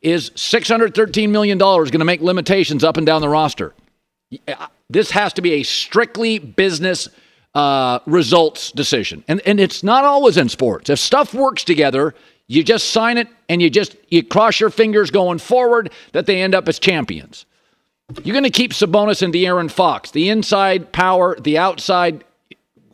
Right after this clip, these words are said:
court leadership. You keep those guys together forever. They may win a title. You hope they win a title, but it works. This thing doesn't look like it works to me.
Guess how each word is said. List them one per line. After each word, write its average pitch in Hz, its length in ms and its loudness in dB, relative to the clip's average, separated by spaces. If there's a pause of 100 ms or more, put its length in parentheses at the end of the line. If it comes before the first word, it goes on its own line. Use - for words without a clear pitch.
(160)
court 190 300 2
leadership. 175 640 2
You - 60 -16
keep 226 160 -2
those 208 160 2
guys 185 260 2
together 175 300 2
forever. 165 400 0 (180)
They 175 140 2
may 202 200 0
win 220 140 0
a 208 60 -2
title. 185 400 2
You 127 140 0
hope 208 220 2
they 208 100 4
win 190 120 2
a 180 60 -2
title, 165 420 0 (100)
but 196 120 4
it 165 140 -2
works. 143 520 0 (680)
This - 140 -6
thing 330 180 0
doesn't 269 240 0
look 254 120 -4
like 254 120 0
it 226 100 2
works 220 280 -2
to - 100 -2
me. 85 180 -14